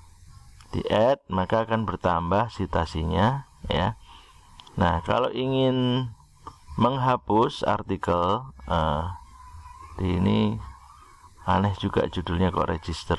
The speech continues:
begini, ya. Eh, misalnya kurang tepat seperti ini,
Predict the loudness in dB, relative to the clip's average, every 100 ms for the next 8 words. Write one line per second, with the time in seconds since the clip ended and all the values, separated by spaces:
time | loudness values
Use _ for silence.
0 | -4 -6 -4 -2 -4 -6 -8 -4 -2 -2
1 | -6 -20 -20 -20 -20 -20 -20 -18 -6 -2
2 | 0 2 0 0 -4 -10 -16 -20 -20 -8
3 | -4 0 2 2 2 0 0 -2 -4 -4
4 | -4 -6 -8 -4 -2 2 2